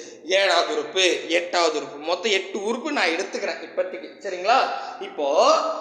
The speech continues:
ஃபிபோனோக்கி தொடர் வரிசைனாவே முதல் ரெண்டு நம்பர் ஒண்ணு,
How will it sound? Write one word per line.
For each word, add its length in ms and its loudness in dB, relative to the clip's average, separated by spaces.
ஃபிபோனோக்கி 960 2
தொடர் 340 0
வரிசைனாவே 1200 0
முதல் 640 4
ரெண்டு 400 0
நம்பர் 760 2
ஒண்ணு, 540 -2